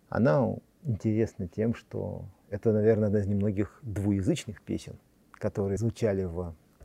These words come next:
эфире советского радио в годы войны.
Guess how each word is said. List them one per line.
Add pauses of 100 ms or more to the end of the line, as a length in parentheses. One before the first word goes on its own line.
(560)
эфире (100)
советского
радио
в
годы
войны.